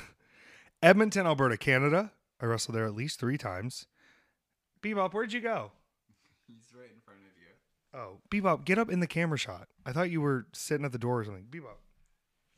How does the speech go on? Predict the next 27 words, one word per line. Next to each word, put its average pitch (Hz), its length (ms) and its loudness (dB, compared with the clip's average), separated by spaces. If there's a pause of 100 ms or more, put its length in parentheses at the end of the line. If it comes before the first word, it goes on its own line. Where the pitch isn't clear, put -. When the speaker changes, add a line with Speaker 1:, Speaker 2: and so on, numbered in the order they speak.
(240)
Speaker 1:
He's 151 220 -6
trying 165 220 4
to 151 60 0
hide 120 240 0
from 120 120 -6
the 104 80 -6
camera 107 280 -6
'cause 98 180 -12
he 104 120 -12 (140)
knows 117 300 -4
he's 107 120 -8
not 101 120 -4
getting 98 200 -8
paid 101 200 -8
for 98 100 -12
this. 92 260 -12 (540)
But 143 120 2
I 147 100 2
give 180 200 4
you 180 80 4
treats, - 540 4
Bebop. 113 460 -2 (720)
Uh, 127 420 6 (300)
Huntsville, 202 500 6
Alabama. 131 640 2 (540)
Wrestled 117 320 -4
there. 104 260 -4